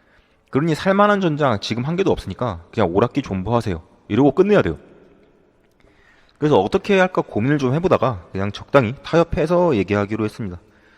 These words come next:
제가 한 구십 개? 한 백 개? 그 정도 전장이 있거든요.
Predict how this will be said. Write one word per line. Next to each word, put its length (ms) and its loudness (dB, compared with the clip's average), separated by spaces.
제가 280 -4
한 180 -6
구십 420 -6
개? 180 -4
한 140 -10
백 260 -8
개? 180 0
그 100 -2
정도 320 2
전장이 380 -2
있거든요. 400 -4